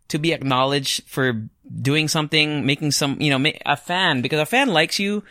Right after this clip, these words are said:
because they like you for what you do, whether it be a podcaster, whatever you do. I think it's just, it's so great, man.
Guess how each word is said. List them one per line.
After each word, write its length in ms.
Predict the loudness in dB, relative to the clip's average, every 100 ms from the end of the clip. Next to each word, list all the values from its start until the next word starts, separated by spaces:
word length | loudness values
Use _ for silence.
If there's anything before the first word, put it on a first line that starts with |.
| -20 -16 -6
because 400 | -2 0 -2 0
they 140 | 2
like 220 | 2 0
you 260 | 0 0 -2
for 180 | -2 -2
what 160 | 0 -2
you 60 |
do, 140 | -4 -6
whether 260 | -6 -4 0
it 60 |
be 100 | 0
a 60 | 0
podcaster, 720 | -2 -4 -2 -4 -4 -4 -2
whatever 260 | 0 0 0
you 100 | -2
do. 220 | -4 -8 _ _ _ _ -20 _ -20 _ _ _ -6
I 80 | -4
think 160 | 0 0
it's 120 | 0
just, 180 | -2 -2
it's 140 | 0
so 200 | 0 0
great, 400 | -2 0 0 -2
man. 240 | -14 -12